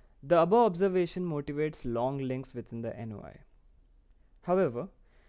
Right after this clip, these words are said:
when we use a more accurate simulation infrastructure like heterogarnet, we see that topologies that have shorter links take advantage of the higher operating fre-, frequency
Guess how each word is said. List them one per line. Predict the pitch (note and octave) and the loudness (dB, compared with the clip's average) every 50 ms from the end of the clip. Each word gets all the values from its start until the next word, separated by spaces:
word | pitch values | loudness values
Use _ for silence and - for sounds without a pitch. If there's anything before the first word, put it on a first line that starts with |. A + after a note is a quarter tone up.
| _ _ - | _ _ -4
when | - C#3+ D3+ D#3+ | -2 0 0 0
we | E3 F#3+ | 0 0
use | G3 A3 A#3 G#3+ | 0 0 0 0
a | A3+ | 0
more | F#3+ D3+ D3+ E3 F#3+ F#3+ | 0 0 0 0 0 0
accurate | E3+ E3+ - - E3 D#3+ D#3+ D#3+ D#3 | 0 -2 -4 -4 -6 -4 -4 -4 -6
simulation | - D#3 D3 C#3+ C#3 C#3 C3+ - - C#3 B2+ | -8 -8 -8 -6 -4 -6 -6 -6 -8 -10 -8
infrastructure | - C3 C3+ - D#3 D3+ - - F3 D#3 - _ - A2 G#2+ A2 | -8 -8 -8 -8 -10 -10 -8 -6 -6 -8 -8 _ -14 -14 -12 -10
like | A2+ A2+ A2+ A#2 - | -8 -8 -8 -8 -6
heterogarnet, | C3 B2 A#2+ - C#3+ D3+ C#3+ C3 A2 G#2+ A2 A2 - - - - _ _ _ _ _ _ _ _ - - | -8 -8 -6 -4 -4 -4 -2 -4 -6 -6 -8 -10 -12 -14 -20 -20 _ _ _ _ _ _ _ _ -10 -4
we | D#3+ F#3+ | -4 -2
see | F#3 - A3+ A#3 | -2 -2 -4 0
that | G#3+ A#3 G#3 G3 - - | 0 0 0 0 -2 -4
topologies | C#3+ C3 - C#3+ D3+ D#3+ F3 E3+ E3 F#3 G#3 F#3+ | -4 -2 -2 -4 -4 -4 -4 -4 -4 -6 -6 -2
that | F3 E3+ D3+ D3 | -2 -2 0 0
have | D3+ D3+ D3 | -2 -4 -4
shorter | - - - C3 C3 C3 - C3+ | -4 -6 -6 -6 -6 -4 -6 -6
links | C3 C3 D#3+ F3 C#3+ C#3 - - - - _ _ _ _ _ _ _ - | -6 -4 -6 -6 -8 -8 -10 -14 -20 -20 _ _ _ _ _ _ _ -2
take | D#3 E3 D#3+ | 0 0 0
advantage | G#2+ C3 C3+ C#3 D3+ E3+ F3 F3 G3+ G3+ F#3+ | 0 -2 -2 -2 -2 -4 -2 0 0 0 0
of | G3 F3 E3+ | 0 -2 0
the | F3 E3+ | -4 -4
higher | C#3+ C3+ A#2 B2 C3+ D#3 E3 - | -2 0 0 0 2 0 -2 -2
operating | - B2+ B2+ - - C#3 C#3+ C#3+ D3+ D3 C#3+ | -2 -4 -4 -2 -4 -6 -6 -4 -4 -8 -8
fre-, | - - F3+ E3+ - - | -6 -6 -8 -8 -8 -12
frequency | - - G3 F#3+ - E3+ C#3+ B2 - - A#2+ A#2+ G#2+ | -8 -6 -6 -6 -6 -6 -8 -8 -8 -8 -10 -10 -10